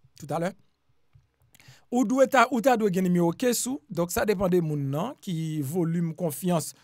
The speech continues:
Ou fè moun nan ki fè w gen garanti. Moun nan li te fè aplikasyon an pou ou, men lojikman l ta dwe ba ou nimewo kes ou. Arye dè wout, men li ta dwe ba ou nimewo kes ou, ou menm pou w kapab tcheke pou kont ou. Men si l pa ba ou, l,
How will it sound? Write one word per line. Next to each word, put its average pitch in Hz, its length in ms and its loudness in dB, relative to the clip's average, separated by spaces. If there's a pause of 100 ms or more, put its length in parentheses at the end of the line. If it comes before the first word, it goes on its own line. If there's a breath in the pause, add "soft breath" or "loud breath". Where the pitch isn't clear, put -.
(120)
Ou 185 160 -4
fè 180 160 0
moun 143 300 -2
nan 233 220 -4
ki 185 120 -10
fè 175 100 0
w 151 100 0
gen 156 140 -4
garanti. 151 600 -2 (360 soft breath)
Moun 160 220 2
nan 151 140 0
li 147 80 -4
te 160 120 -2
fè 156 140 -2
aplikasyon 135 600 -6
an 123 60 -14
pou 151 320 0
ou, 302 80 0 (300 loud breath)
men 151 220 0
lojikman 208 640 0
l 220 60 -10
ta 160 160 -2
dwe 160 160 0
ba 147 200 2
ou 220 200 -2
nimewo 196 520 2
kes 131 360 -10
ou. 202 100 -10 (180)
Arye 160 200 0
dè 175 100 0
wout, 180 180 -2
men 220 160 0 (280 loud breath)
li 143 100 -4
ta 180 140 4
dwe 160 340 0
ba 175 180 6
ou 180 100 0
nimewo 175 340 2
kes 143 280 -6
ou, 208 120 -8
ou 196 160 0
menm 220 460 -2
pou 170 160 -2
w 139 60 -12
kapab 165 400 -2 (100)
tcheke 165 420 -6
pou 220 200 -6
kont 208 260 -2
ou. 214 100 -6 (600 soft breath)
Men 208 240 4 (240)
si 254 160 -2
l 220 80 0
pa 202 140 4
ba 175 180 6
ou, 277 160 4
l, 381 120 0